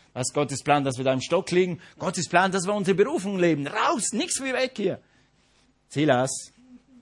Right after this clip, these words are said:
Gott hat einen Plan. Adam ist noch nicht gerettet.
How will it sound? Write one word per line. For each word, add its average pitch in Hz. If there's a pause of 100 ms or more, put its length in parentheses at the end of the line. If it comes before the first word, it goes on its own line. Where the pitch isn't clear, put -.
(140)
Gott 110
hat 113
einen 110
Plan. 120 (640)
Adam 117
ist 117
noch 120
nicht 123
gerettet. 117